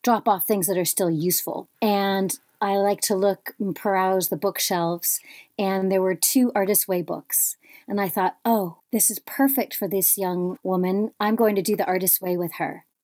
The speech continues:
Next day, The Exchange closed, and we were all locked down. So I didn't get to do it with this young lady, but I thought, "Well, we're in lockdown." I went to my studio and grabbed one of the journals that I make,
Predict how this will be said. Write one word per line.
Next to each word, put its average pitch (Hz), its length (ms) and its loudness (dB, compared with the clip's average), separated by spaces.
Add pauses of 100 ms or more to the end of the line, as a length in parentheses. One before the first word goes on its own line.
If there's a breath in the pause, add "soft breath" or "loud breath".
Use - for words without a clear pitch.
(800)
Next 247 560 0
day, 277 840 4
The 214 140 2
Exchange 202 720 0
closed, 262 580 2 (500)
and 202 460 -2
we 190 180 2
were 185 100 2
all 170 160 2
locked 156 400 -4
down. 143 320 -4 (400 soft breath)
So - 200 0
I 202 80 4
didn't 233 480 4
get - 220 -2
to 175 160 -4 (300)
do 214 180 4
it 196 140 0
with 180 160 -2
this - 360 0
young 180 280 0
lady, 196 420 2 (500 loud breath)
but 202 120 0
I 196 100 0
thought, 180 320 -2 (100)
"Well, 196 220 0
we're 269 80 4
in 277 140 4
lockdown." 185 560 0
I 196 100 -2
went 214 280 -2
to 214 120 -2
my 180 240 -2 (260)
studio 202 440 2
and 190 80 0
grabbed 190 260 0
one 190 120 0
of 175 40 -2
the 180 80 -2
journals 190 320 0
that 180 120 -2
I 180 100 0
make, 185 340 -2